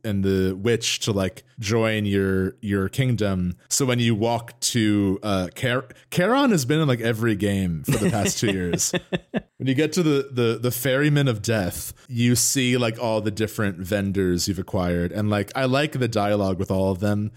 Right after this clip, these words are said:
Speaker 1: Um, I like the, it, I think it's the witch. I'm not sure. The, the, the magic person.
Speaker 2: Mm-hmm.
Speaker 1: She recognizes you as the same person every time. She's like, "Eventually you'll learn to look through the shell.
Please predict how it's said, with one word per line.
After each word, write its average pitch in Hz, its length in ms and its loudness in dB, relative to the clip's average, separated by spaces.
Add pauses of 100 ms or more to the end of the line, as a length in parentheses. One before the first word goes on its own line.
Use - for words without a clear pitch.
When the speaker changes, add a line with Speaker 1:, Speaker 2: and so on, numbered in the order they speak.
(180)
Speaker 1:
Um, 104 320 0
I 117 140 -2
like 113 480 0
the, 107 540 2 (180)
it, 147 200 0
I 139 80 0
think 220 200 0
it's - 160 0
the 104 100 0
witch. 82 380 -2
I'm 117 100 0
not 117 140 2
sure. 98 180 0
The, 104 80 0
the, 123 220 0
the 127 80 0
magic 123 480 -2
person. 85 480 -2 (120)
Speaker 2:
Mm-hmm. 110 240 -4 (200)
Speaker 1:
She 139 560 2
recognizes 127 680 2
you 135 140 6
as 113 140 0
the 107 100 0
same 104 300 0
person 98 400 0
every 90 200 0
time. 92 460 -4
She's 127 160 0
like, 123 120 0
"Eventually 127 520 0
you'll 110 240 2
learn 104 300 0
to 104 80 -4
look 98 200 -2
through 95 280 2
the 90 80 2
shell. 90 520 -4